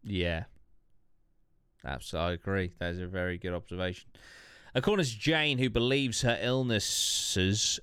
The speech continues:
were unrelated, she began hearing knocking sounds in the night. "Even though nobody was there," Jane said, "I was quite taken with it. I felt like it was a very unhappy young girl, and there was something about it you wanted to cheer up.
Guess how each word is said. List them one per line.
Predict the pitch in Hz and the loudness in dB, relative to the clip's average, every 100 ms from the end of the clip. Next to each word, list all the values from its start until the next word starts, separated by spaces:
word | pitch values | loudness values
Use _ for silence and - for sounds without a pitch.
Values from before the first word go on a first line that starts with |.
| - | -2
were | 90 87 87 | 2 2 2
unrelated, | 95 101 92 90 92 92 87 | 0 0 2 2 0 -2 -6
she | - - 120 | -4 -2 -2
began | 107 92 98 92 90 | -2 0 2 2 0
hearing | 90 92 90 87 95 | 0 0 0 0 0
knocking | 95 - 90 | -2 -2 -8
sounds | 85 - 85 82 82 | -4 -2 0 0 -4
in | 80 | -4
the | 82 | -4
night. | 85 85 87 85 - - _ _ _ _ - - - - - | -4 -2 -2 -4 -8 -20 _ _ _ _ -20 -20 -14 -4 0
"Even | 139 135 135 123 | 2 2 2 2
though | 123 123 110 | 4 4 4
nobody | 104 104 95 95 | 4 2 2 2
was | 92 92 90 | 2 2 2
there," | 98 95 92 85 | 2 2 0 -2
Jane | - 82 82 | -4 -4 -4
said, | - 80 80 | -4 -4 -2
"I | 78 | 0
was | 80 - | -2 -4
quite | - 98 95 | -4 -2 -2
taken | - 107 - 95 | -2 -2 -2 -4
with | 87 | -4
it. | 85 - _ _ _ - | -6 -12 _ _ _ -8
I | |
felt | 95 - 117 | -4 -2 -2
like | 90 101 101 - | -2 -2 -4 -4
it | 104 | -4
was | 87 95 | -4 -4
a | 98 | -2
very | 87 110 113 117 | -4 0 0 0
unhappy | 101 101 104 110 - | 0 -2 -4 -4 -4
young | 104 101 101 | -2 -2 -2
girl, | 95 95 90 87 | 0 2 2 0
and | 87 | -2
there | 90 90 | 0 0
was | 87 | -2
something | - 110 113 110 | -2 -4 -6 -8
about | 104 101 98 98 | -2 0 0 -2
it | 80 | -6
you | 80 85 | -6 -4
wanted | 90 92 - 87 | -2 -2 -4 -10
to | - | -10
cheer | - 95 92 92 | -4 0 2 2
up. | 85 - | -2 -4